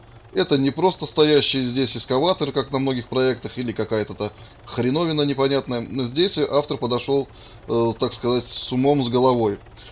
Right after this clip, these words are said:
Ну а далее, друзья мои, полетать-то мне как следует и не удалось. Как видите,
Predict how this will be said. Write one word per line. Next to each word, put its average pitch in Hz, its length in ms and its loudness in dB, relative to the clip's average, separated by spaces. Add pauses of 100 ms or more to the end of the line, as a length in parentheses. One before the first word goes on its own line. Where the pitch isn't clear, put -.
(140)
Ну 170 140 4
а 185 60 8
далее, 185 300 4
друзья 123 340 2
мои, 113 320 0 (1080)
полетать-то 151 540 2
мне 151 120 0
как 139 180 0
следует 147 480 -2
и 156 140 -2
не 147 140 0
удалось. 127 500 2
Как 131 220 -4
видите, 127 680 0